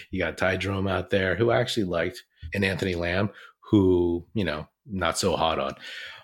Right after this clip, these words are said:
But overall, the Lakers at home, their support guys played better. That is how it's supposed to go. And the Warriors support guys,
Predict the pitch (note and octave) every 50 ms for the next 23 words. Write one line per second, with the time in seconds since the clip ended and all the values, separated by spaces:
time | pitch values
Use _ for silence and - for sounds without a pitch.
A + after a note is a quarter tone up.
0 | _ - G2+ F2+ A2 A2 G#2 F#2 F2 E2+ F2 - - _ _ _ _ _ _ _
1 | _ _ _ _ _ _ _ _ _ _ _ - B2+ B2 A2 G2+ G#2+ A2 G#2 F#2
2 | F#2 F#2+ G#2 A#2 B2+ - - _ _ _ _ _ _ - - F#2 F2+ F2 F2 -
3 | A#2+ G#2 G#2 G#2+ F#2 F#2+ F2+ F2+ G2 A#2 A#2+ B2 - - - G2 D#2 - F2+ -
4 | - A2 G#2 F#2 - G2+ F#2 F#2+ F2+ - - - A#2 A2 G2 A2+ B2+ A2+ E2+ -
5 | - - - - - E2 F2 G#2+ - - - G2+ G#2 G#2 F#2 - - E2 D#2+ D#2+
6 | F2 E2 - D2+ - - - F2 D#2+ - - G2 F#2+ A2+ G2+ E2+ - E2 F2 E2+
7 | E2+ F2 D#2+ E2+ E2+ E2 F#2 G#2 A#2 A#2 A#2 - - - - A#2+ - - C3+ C#3
8 | C3 - C#3+ C#3+ D3 D3 D3 C#3+ - -